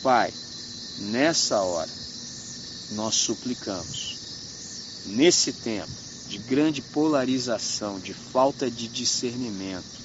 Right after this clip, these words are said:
suplico, Pai, que nós sejamos pessoas da moderação, que essa posição, Pai,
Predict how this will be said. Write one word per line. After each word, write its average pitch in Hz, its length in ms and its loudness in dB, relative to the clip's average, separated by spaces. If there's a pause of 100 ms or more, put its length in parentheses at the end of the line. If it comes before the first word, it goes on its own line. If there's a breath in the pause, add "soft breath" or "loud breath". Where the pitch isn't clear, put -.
(760 loud breath)
suplico, - 680 6 (100)
Pai, - 160 -8 (760)
que 113 100 -2
nós 120 400 2
sejamos 120 640 2
pessoas 117 1000 -2
da 113 220 2
moderação, 120 1000 2 (880)
que 117 220 4
essa 151 440 8
posição, 131 1040 2
Pai, 82 180 -4